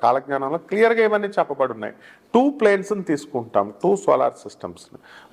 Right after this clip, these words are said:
వన్ సోలార్ సిస్టమ్, ఫైవ్ ప్లానెట్స్ ఉంటే, త్రీ సోలార్ సిస్టమ్, the other ప్లానెట్లో సేమ్ అలైన్‌మెంట్, సేమ్ జియో-, జియోమెట్రిక్ లైన్లో ఉన్నాయి.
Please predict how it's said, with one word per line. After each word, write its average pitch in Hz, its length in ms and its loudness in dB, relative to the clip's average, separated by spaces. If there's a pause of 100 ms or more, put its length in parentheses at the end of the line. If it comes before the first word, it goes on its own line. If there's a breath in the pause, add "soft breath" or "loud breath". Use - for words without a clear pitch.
(100)
వన్ 202 200 2
సోలార్ 175 420 6
సిస్టమ్, 175 440 2
ఫైవ్ 151 300 4
ప్లానెట్స్ 135 400 2
ఉంటే, 127 220 -2
త్రీ 170 280 -2
సోలార్ 135 340 2
సిస్టమ్, 180 400 -10
the 135 180 4
other 156 140 0
ప్లానెట్లో 147 640 -2 (320 loud breath)
సేమ్ 254 400 6
అలైన్‌మెంట్, 196 500 2
సేమ్ 180 340 2
జియో-, 147 340 2
జియోమెట్రిక్ 139 480 -2
లైన్లో 131 340 2
ఉన్నాయి. 196 320 -2